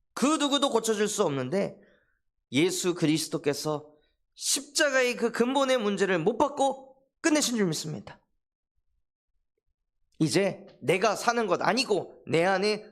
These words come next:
그리스도께서 사십니다. 나의 운명 사주팔자를 내가 못 바꿨는데, 그리스도 안에 있을 때 누구든지 그리스도 안에 있으면 새로운 피조물이라.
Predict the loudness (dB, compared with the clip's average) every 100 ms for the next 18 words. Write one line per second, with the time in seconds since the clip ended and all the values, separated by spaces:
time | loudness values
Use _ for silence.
0 | _ -2 0 0 0 -2 -2 -4 -4 -8
1 | -16 -6 -4 -4 -6 -10 -14 -16 _ _
2 | _ _ _ _ _ _ _ _ _ _
3 | _ _ _ _ _ _ _ _ _ _
4 | _ _ _ _ -8 -2 -2 0 0 2
5 | 0 0 -2 -2 -2 0 2 0 0 -4
6 | -18 _ _ -4 0 0 -2 -4 -2 -2
7 | -4 -6 -8 -12 -16 _ _ _ _ _
8 | _ -4 -2 0 -2 -4 -2 -2 -6 -2
9 | -2 0 -4 -6 -12 -16 -20 _ _ _
10 | _ _ _ -6 -2 0 0 -2 -2 -2
11 | -4 -2 -2 -2 -4 -2 -4 0 0 2
12 | 0 0 0 0 0 -2 0 2 2 0
13 | -4 -8 -4 -2 -2 -4 -6 -8